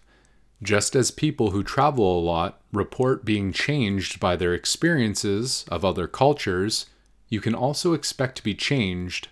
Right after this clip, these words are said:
by experiencing different belief systems. I don't expect everyone else to subscribe to my quote-unquote religion, of course.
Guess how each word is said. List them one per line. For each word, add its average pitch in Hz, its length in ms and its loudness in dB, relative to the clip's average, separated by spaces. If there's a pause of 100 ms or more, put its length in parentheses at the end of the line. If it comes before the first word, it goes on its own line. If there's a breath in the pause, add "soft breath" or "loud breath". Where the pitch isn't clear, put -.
by 92 120 0
experiencing 95 1080 -2 (140)
different 104 300 -2
belief 107 340 -2
systems. - 720 -8 (1400 soft breath)
I 110 120 4
don't 151 340 0
expect 120 480 -2
everyone 107 360 4
else 104 280 0
to 90 100 -8
subscribe 104 600 2
to - 80 -6
my 90 300 -2 (180)
quote-unquote 90 760 -2
religion, 90 680 -4 (160)
of 90 160 -8
course. 90 460 -4